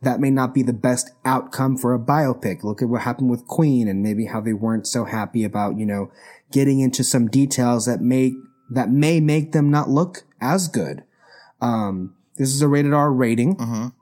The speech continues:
Speaker 1: It's not catering to any kind of, like, family-oriented audience, and it's not holding anything back. It is giving you Elton John's life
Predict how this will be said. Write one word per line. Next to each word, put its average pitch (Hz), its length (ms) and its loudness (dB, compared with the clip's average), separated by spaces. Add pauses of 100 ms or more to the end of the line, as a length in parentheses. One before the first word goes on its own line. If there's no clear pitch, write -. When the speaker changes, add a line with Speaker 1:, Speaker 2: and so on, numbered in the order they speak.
(220)
Speaker 1:
It's - 180 -4
not 160 200 0
catering 156 580 2
to 127 60 2
any 131 200 2
kind 135 460 0
of, 120 120 -2
like, 117 200 -4
family-oriented 127 880 0
audience, 113 360 0
and 127 120 2
it's 131 140 0
not 165 160 0
holding 165 380 2
anything 139 400 2
back. 113 360 -2
It 143 160 2
is 131 180 0
giving 165 460 2
you 139 260 0
Elton 143 460 2
John's 123 460 0
life 113 340 -2